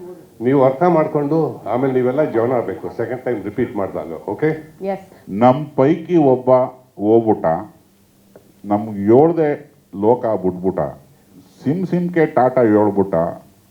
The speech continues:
Speaker 3: ಏಕ್ದಮ್ಮು ಚಟ್ಟ ಏರ್ಬಿಟ್ಟ, ಹಾಕ್ ಹಾಕು ತಮಟೆ ಎರಡೇಟು, ಎತ್ತಿಕ್ಕು ಸ್ಟೆಪ್ಪು ಬಂದಾಟು. ಇದು ಪಲ್ಲವಿ ಚರಣ.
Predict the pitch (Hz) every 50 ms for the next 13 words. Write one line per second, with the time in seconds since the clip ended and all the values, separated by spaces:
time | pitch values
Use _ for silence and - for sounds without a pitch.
0 | - 92 90 98 110 135 - - - 123 131 135 131 135 139 135 135 - - 98
1 | 92 - - 101 95 78 65 58 - - _ _ _ _ _ _ - - 82 90
2 | 98 95 82 80 - 80 - - 69 - - _ _ _ _ _ _ _ _ -
3 | - - - - - - _ _ _ _ - - 110 117 143 151 - - 131 139
4 | 143 - - 156 151 156 147 135 113 120 - - 117 113 107 104 104 104 98 101
5 | 101 95 95 - 113 120 95 92 92 87 87 - - 104 98 - - 127 127 -
6 | - 101 92 - - 98 104 87 67 62 - - _ _ _ - 80 76 82 82
7 | 73 65 62 60 - - - - - _ _ _ _ _ _ _ _ _ _ _
8 | _ _ _ _ _ _ _ _ _ _ _ _ _ _ _ _ _ _ - -
9 | 113 - - 92 90 82 78 73 80 85 127 - - - _ _ _ _ - 90
10 | 80 -